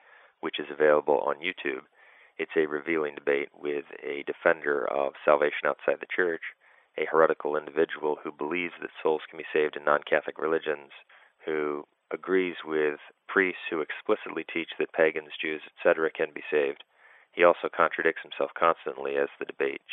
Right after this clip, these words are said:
shows. It's very interesting. But one of the things he stated in the debate was this idea that we cannot consider people who die outside the church in the external forum as necessarily lost,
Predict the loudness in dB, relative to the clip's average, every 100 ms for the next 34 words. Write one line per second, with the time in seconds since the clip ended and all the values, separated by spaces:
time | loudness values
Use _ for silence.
0 | 2 4 2 -4 -18 -20 -20 _ _ 2
1 | 4 4 -2 -8 -12 -16 _ _ _ _
2 | _ 4 4 4 2 4 2 -2 -6 -4
3 | -6 -12 _ _ _ 0 2 2 -4 -10
4 | -10 -10 -2 -2 0 -2 -2 -4 -4 0
5 | 2 2 -2 _ _ 0 6 6 6 0
6 | -18 -4 -2 4 4 2 0 2 2 2
7 | _ -20 _ 2 2 0 -2 4 4 4
8 | -8 -6 -2 0 0 -4 -2 -2 -2 -2
9 | 4 6 6 4 0 2 2 2 0 2
10 | 2 2 -6 -4 -4 -4 -4 0 0 -4
11 | -2 2 4 4 0 -4 0 0 -2 -2
12 | 2 2 -2 2 6 6 4